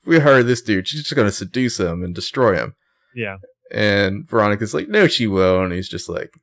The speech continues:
Speaker 1: "All right, hundred bucks."
Speaker 2: <laughs> He just kinda, kinda smiles and sips his
Speaker 1: Yeah.
Speaker 2: whiskey.
Speaker 1: "That's my daughter."
Speaker 2: Hmm.
Speaker 1: Uh, Spencer's like, "Mom, Mom, he was just reading to me." And Veronica says, "You read perfectly well for yourself.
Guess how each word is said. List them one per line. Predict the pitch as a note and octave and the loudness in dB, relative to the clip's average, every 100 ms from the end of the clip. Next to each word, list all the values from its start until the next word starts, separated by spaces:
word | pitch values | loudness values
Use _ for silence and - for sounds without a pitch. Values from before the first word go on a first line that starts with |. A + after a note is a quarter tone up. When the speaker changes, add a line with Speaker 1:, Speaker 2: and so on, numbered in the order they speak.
| - | -12
Speaker 1:
"All | E2 F#2+ | -6 -4
right, | C#3+ C3+ D#3+ _ _ _ _ | -2 -6 -12 _ _ _ _
hundred | G#2+ G#2+ | -4 -4
bucks." | - - - - | -6 -8 -14 -20
Speaker 2:
<laughs> | _ | _
He | E3+ F3 | -6 -4
just | D#3+ D3 | -4 -2
kinda, | C#3+ A#2 - - - | -4 -4 -8 -20 -4
kinda | D3 C3 | -2 -2
smiles | - A2 G2 G#2 G#2 | -4 -6 -4 -6 -8
and | G2+ | -16
sips | - G#2 | -14 -8
his | F2 | -8
Speaker 1:
Yeah. | A#2 | -8
Speaker 2:
whiskey. | F#2 - G#2+ G#2+ _ _ - | -12 -12 -14 -14 _ _ -4
Speaker 1:
"That's | F#2+ F2 | -4 -2
my | F2 | -6
daughter." | A#1 A1 - - _ _ _ _ | -8 -10 -12 -20 _ _ _ _
Speaker 2:
Hmm. | B2 F#2+ | -18 -12
Speaker 1:
Uh, | - F#2+ F2+ | -8 -6 -6
Spencer's | - B2+ A#2 C3 | -6 -6 -4 -4
like, | B2+ | -2
"Mom, | D#3 G3 F#3 D#3 | 2 2 2 2
Mom, | F#3+ F#3+ E3+ D#3+ | 2 2 2 2
he | E3+ | 2
was | F3 | 0
just | F3 F#3 | -2 -2
reading | E3 G3+ A3 F#3 | 0 0 2 2
to | C#3+ | 2
me." | A#2+ G2+ | 2 0
And | F#2+ G#2 | -2 -2
Veronica | A2 A2+ - | 0 0 -2
says, | A#2+ G2+ | -2 -2
"You | G#2 D3 | -2 -2
read | D3+ G#2 | -2 -2
perfectly | - C3+ E3 D#3 C#3+ | -4 -4 -2 -2 2
well | A#2+ A2+ A#2 | 4 4 4
for | A#2 | 0
yourself. | G#2 - F#2 - | -2 -2 -4 -4